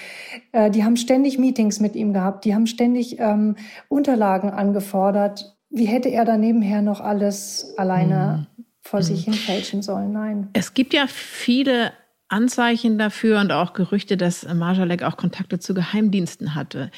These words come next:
Speaker 2: Glauben Sie das? Ähm, würde das vielleicht auch erklären, warum manche Dinge so unter der Hand funktionieren konnten?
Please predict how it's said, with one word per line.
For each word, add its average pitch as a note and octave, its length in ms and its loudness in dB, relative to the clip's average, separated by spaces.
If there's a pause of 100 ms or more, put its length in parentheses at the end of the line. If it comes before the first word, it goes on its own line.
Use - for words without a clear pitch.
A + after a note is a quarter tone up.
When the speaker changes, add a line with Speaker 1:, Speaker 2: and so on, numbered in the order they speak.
(140)
Speaker 2:
Glauben A3 380 0
Sie C4 160 -2
das? D4+ 520 -6
Ähm, G#3 460 4 (140)
würde F#3+ 300 2
das G3+ 280 -2
vielleicht G3 560 -2
auch - 80 -8
erklären, G3+ 680 0
warum G3 460 0 (440)
manche F#3+ 480 0 (460)
Dinge G3 480 0 (220)
so F3+ 720 0
unter F#3+ 240 2
der E3+ 200 0
Hand G#3 180 -2
funktionieren G3 640 0
konnten? B3+ 460 -2